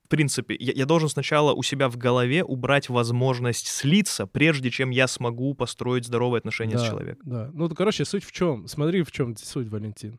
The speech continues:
Speaker 2: Э, борясь с сексом, консервативное общество сакрализирует на самом деле секс. Они считают, что секс, вау, секс это настолько сакрально.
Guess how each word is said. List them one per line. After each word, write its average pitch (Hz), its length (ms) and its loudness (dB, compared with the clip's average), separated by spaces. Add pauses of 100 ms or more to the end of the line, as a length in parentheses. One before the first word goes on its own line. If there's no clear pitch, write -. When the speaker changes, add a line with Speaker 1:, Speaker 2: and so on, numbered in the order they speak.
Speaker 2:
Э, 117 340 -4
борясь 165 440 2
с - 100 -6
сексом, 196 480 -4
консервативное 139 760 0
общество 131 760 -4
сакрализирует 151 1040 2
на 120 120 -4
самом 113 340 -8
деле 107 200 -6
секс. - 500 -12
Они 139 220 -2
считают, 185 380 -2
что - 140 -4
секс, - 420 -4
вау, 110 600 -6
секс - 380 -4
это 127 160 -6
настолько 147 500 -6
сакрально. 120 680 -2